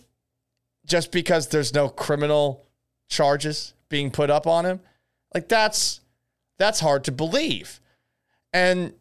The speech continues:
Roger Goodell expanded on that. Here is, once again, the redheaded hammer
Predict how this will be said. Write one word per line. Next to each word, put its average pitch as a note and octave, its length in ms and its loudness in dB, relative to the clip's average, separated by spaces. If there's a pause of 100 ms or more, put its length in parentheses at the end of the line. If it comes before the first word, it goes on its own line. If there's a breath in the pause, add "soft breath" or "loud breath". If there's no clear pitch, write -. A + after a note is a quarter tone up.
(800)
Roger A3+ 320 2
Goodell G#3+ 640 2 (100)
expanded A3+ 640 0
on A#2+ 220 0
that. B2+ 300 0
Here F3+ 240 0
is, D#3+ 220 0
once D3+ 300 0
again, C#3 540 -2 (280)
the C#3+ 380 0
redheaded C#3 640 2
hammer C3 440 0